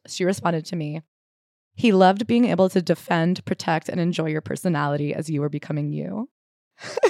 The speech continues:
don't know. That's really beautiful. "Defend, protect, and enjoy your personality as you were becoming." Like, that's a really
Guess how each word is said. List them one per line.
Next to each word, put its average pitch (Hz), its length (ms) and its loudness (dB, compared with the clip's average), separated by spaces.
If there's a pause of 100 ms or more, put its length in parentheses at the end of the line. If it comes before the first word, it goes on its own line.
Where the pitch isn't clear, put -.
(140)
don't - 340 -4
know. - 140 2 (100)
That's 285 220 -2
really 294 300 0
beautiful. 233 420 -2 (500)
"Defend, 233 460 -2
protect, 208 380 -4
and 208 80 -2
enjoy 190 260 -2
your 185 140 -2
personality 175 640 -6
as 170 120 -8
you 170 140 -8
were 170 140 -10
becoming." 165 340 -12
Like, 214 140 -2
that's 233 240 4
a 311 100 6
really 202 540 0